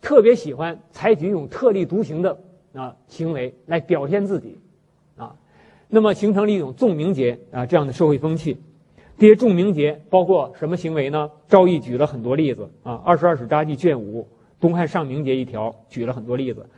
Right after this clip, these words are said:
比如说，呃，院属为长官，呃，周旋于生死患难之间，这是一种。比如呢，让官让爵啊，把官爵让给自己的，比如说啊，让给自己的弟弟或者让给别人啊。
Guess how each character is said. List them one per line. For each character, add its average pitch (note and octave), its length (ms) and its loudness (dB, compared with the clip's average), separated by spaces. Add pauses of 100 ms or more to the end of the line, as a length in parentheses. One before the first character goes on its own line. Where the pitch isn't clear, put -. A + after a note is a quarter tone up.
(240)
比 C#3+ 80 -4
如 C#3+ 80 0
说， E3+ 340 0 (300)
呃， C3 100 -8
院 F#3 300 2
属 A2+ 300 -14
为 F3 120 0
长 A#2 240 -10
官， D#3 240 0 (460)
呃， A#2+ 360 -4
周 G#3 280 4
旋 E3 240 0
于 F3+ 80 0
生 F#3 220 -4
死 - 80 -6
患 E3 180 -2
难 C#3+ 140 -4
之 D#3 120 -4
间， E3+ 240 -2 (540)
这 C#3+ 80 -6
是 B2 140 -12
一 B2 80 -10
种。 G#2 240 -14 (480)
比 D#3 80 -2
如 D#3 200 0
呢， G3 200 -2
让 G3+ 180 2
官 F#3+ 160 4
让 F3+ 220 -2
爵 D3 260 -2 (420)
啊， A#2 200 -18 (160)
把 C3+ 100 -6
官 F#3+ 260 2
爵 D3 320 -4
让 F3 140 -4
给 D3+ 100 -6
自 D3 200 -8
己 A#2+ 100 -8
的， B2+ 240 -8 (380)
比 B2+ 80 -6
如 B2+ 80 -6
说 D#3+ 260 -2 (300)
啊， B2+ 180 -10
让 E3 100 -4
给 D3+ 80 -4
自 D3 140 -8
己 C3 80 -6
的 B2+ 60 -4
弟 E3+ 180 -2
弟 A#2+ 120 -8
或 C3 120 -10
者 C3 60 -8
让 C#3+ 120 -8
给 A#2+ 120 -14
别 B2 160 -4
人 B2 200 -6 (380)
啊。 B2 160 -16